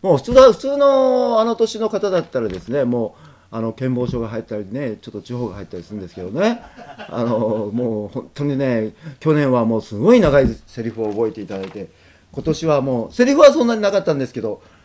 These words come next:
あの、体張って体当たりで、あの、舞台から起こしてギャグをやっていただいたりとかですね、そういう感じでやっていらっしゃいます。もう、ね、あとね、あの、一谷信江さんも、うん、ちょうどお忙しい中来ていただいてね、あの、やっていただきました。ちょうどね、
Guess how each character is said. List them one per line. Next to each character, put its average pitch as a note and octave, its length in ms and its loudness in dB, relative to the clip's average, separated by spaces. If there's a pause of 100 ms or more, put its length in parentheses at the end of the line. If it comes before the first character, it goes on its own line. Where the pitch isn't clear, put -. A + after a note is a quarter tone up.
あ A#2 60 -12
の、 A#2 180 -6
体 D#3+ 320 0
張 D#3 100 -4
っ - 80 -16
て C#3+ 120 -2
体 D3+ 280 0
当 D#3+ 80 -2
た C#3 40 2
り A#2+ 100 -2
で、 F#2 260 -8 (280)
あ A#2 60 -8
の、 B2+ 200 -2
舞 C#3+ 140 -2
台 E3+ 200 0
か E3+ 80 0
ら C#3+ 200 2
起 - 60 -16
こ F#3 80 -2
し F3+ 80 -6
て E3 120 0
ギ D#3 100 -2
ャ E3+ 100 2
グ C#3 100 -2
を A#2+ 40 -4
や A#2 80 -4
っ A#2 40 -10
て C#3 100 -8
い A#2 80 -6
た B2+ 120 -4
だ B2 80 -6
い B2 60 -6
た C3 80 -8
り A2+ 60 -6
と G2+ 60 -8
か F#2 60 -10
で E2+ 60 -12
す G2+ 60 -14
ね、 G#3+ 220 0 (360)
そ - 140 -6
う C3 40 -2
い C3 40 0
う - 20 -6
感 B2+ 120 -2
じ A#2+ 100 -2
で B2 80 -4
や A#2+ 60 -4
っ - 20 -4
て A#2+ 120 -8
い A#2 40 -2
ら A2+ 80 -4
っ - 20 -6
し B2+ 100 -10
ゃ A#2+ 40 -4
い - 20 -6
ま A#2+ 100 -6
す。 F#2 80 -18
も F#2 260 -12 (180)
う、 F#3+ 40 -2
ね、 A3+ 160 -2 (280)
あ E3 120 -4
と D#3 120 0
ね、 C#3 240 -2
あ C3 80 -4
の、 B2 160 0
一 A#2+ 180 -8
谷 C#3 180 2
信 C3+ 220 2
江 C#3 60 4
さ C#3+ 120 -4
ん B2+ 100 -2
も、 - 260 -2 (320)
う D3+ 100 0
ん、 B2 60 -2
ち - 320 -14
ょ A3 120 0
う - 20 -2
ど A#3 100 8
お G3+ 80 8
忙 E3+ 180 2
し D#3+ 60 -4
い D3+ 40 -4
中 A#2+ 180 -4
来 - 60 -10
て A#2+ 120 -6
い G#2 40 -4
た A2 100 -4
だ G2+ 60 -6
い G2 60 -10
て G2 100 -12
ね、 D3 240 -2 (160)
あ G2+ 80 -14
の、 F#2+ 160 -10
や G2+ 80 -8
っ - 20 -12
て A2+ 120 -8
い - 20 -4
た G#2+ 60 -4
だ G#2 60 -4
き G#2 60 -6
ま G#2 80 -8
し - 40 -16
た。 - 140 -12 (180)
ち - 80 -4
ょ C#4+ 80 2
う - 20 0
ど C4+ 120 8
ね、 - 260 0